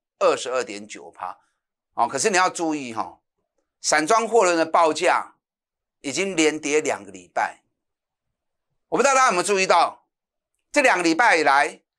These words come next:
散装货轮的报价已经跌掉三十趴了哦，B C I已经掉三十趴了哦。所以散装航运股你要买，OK，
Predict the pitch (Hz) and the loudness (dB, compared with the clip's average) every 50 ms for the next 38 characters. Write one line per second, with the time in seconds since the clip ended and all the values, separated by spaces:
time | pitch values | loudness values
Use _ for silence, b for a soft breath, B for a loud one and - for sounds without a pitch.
0 | _ _ - - 165 151 151 - 214 208 214 202 226 214 180 170 160 160 156 156 | _ _ -4 0 0 0 2 2 0 0 0 2 2 2 2 2 0 0 0 2
1 | 185 170 156 147 143 160 165 143 123 104 92 - _ _ _ _ _ - 139 131 | 2 4 4 2 0 2 2 2 2 0 -4 -10 _ _ _ _ _ -16 -12 -8
2 | 131 185 190 185 185 - 147 139 143 143 165 147 135 - - - 143 139 143 135 | -8 -6 -8 -8 -8 -4 -2 -2 0 2 2 2 2 0 0 0 0 0 0 -4
3 | - - 104 98 - - 104 104 95 95 90 80 78 80 - _ _ _ _ _ | -8 -10 -12 -14 -12 -8 -8 -6 -6 -8 -10 -14 -16 -20 -20 _ _ _ _ _
4 | _ _ _ _ _ _ _ _ _ - 233 233 214 214 - 226 226 226 220 202 | _ _ _ _ _ _ _ _ _ -2 0 0 0 0 0 2 2 4 4 2
5 | 156 156 180 190 196 185 - _ _ _ _ - 254 208 185 175 165 160 - 190 | 0 0 -4 -8 -8 -10 -16 _ _ _ _ 0 2 2 2 2 0 0 0 0
6 | 175 175 170 - 131 131 123 - 135 127 123 120 107 92 90 90 101 _ _ _ | 0 0 -2 -6 -10 -12 -8 -2 0 0 0 0 -2 -6 -8 -12 -16 _ _ _
7 | _ _ _ _ _ _ _ _ _ _ - - 247 262 254 233 190 196 233 247 | _ _ _ _ _ _ _ _ _ _ -2 0 0 0 2 0 0 0 0 -2
8 | 247 240 - _ _ _ _ _ - 190 226 277 269 202 180 170 165 202 226 208 | -2 -4 -8 _ _ _ _ _ -2 -2 0 0 0 0 -2 -2 0 0 0 0
9 | 196 160 143 127 113 104 101 - _ - 208 202 202 - - 208 196 196 196 196 | 0 -2 -2 -2 -4 -6 -8 -12 _ -6 -6 -6 -4 -4 -2 0 0 0 -2 -6
10 | 196 | -10